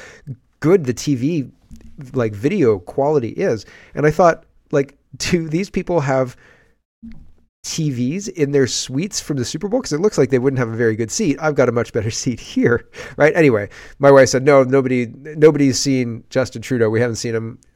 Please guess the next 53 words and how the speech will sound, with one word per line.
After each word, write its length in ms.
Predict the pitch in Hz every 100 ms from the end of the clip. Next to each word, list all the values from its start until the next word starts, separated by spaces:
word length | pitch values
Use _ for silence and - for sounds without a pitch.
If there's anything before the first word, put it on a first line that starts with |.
| _
yet." 340 | 135 117 110 - -
And 100 | 107
I 60 |
said, 160 | - 117
"Okay, 220 | 123 -
well, 260 | - 101 95 _ _ _
cool." 200 | - - - -
And 80 | -
then 80 | 127
I 40 |
came 220 | 123 151 127
out 220 | 123 -
to 100 | 131
my 160 | 110
studio 480 | 104 - 226 190 110 - - _
and 120 | 123
I 60 | 127
saw 240 | 117 156
that 180 | 147 156
tweet. 240 | - 320 160
I 80 |
thought, 300 | 123 127 120 - _ _ 113
"Well, 240 | 120 117
s-, 300 | 104 - - _ _ _ -
you 120 | 139
know, 140 | 107 - - - _ _ _ 117
wouldn't 240 | 143 160
you 80 | 175
know 140 | 143
it, 140 | 104 - -
right?" 240 | 131 196 107 104 _ _ _ _
Anyway, 240 | 123 101 104 _
<laughs> 160 | 170 120
um, 260 | 143 139 139
very 280 | 135 139 127
interesting. 400 | 123 127 127 127 - -
And 360 | - 143 143 143 - _
I 60 | 160
was 100 | 135
gonna 140 | 147
say, 140 | 143
"Son 180 | 123 147
of 80 | 123
a 60 | 117
bitch," 260 | 120 -
right? 160 | 113 123
Speaking 320 | - 147 127
of 80 | 117
son 140 | 123
of 80 | 110
a 40 |
bitch, 180 | 107 110
here's 260 | 127 113